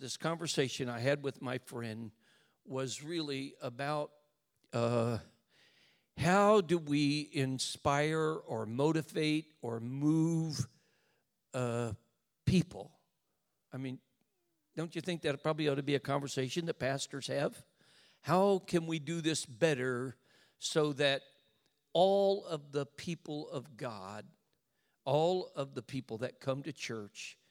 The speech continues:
can fulfill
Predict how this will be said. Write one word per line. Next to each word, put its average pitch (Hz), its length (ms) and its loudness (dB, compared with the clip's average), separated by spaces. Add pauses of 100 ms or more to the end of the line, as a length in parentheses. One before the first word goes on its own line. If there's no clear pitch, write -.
(640)
can 135 540 0 (260)
fulfill 135 960 6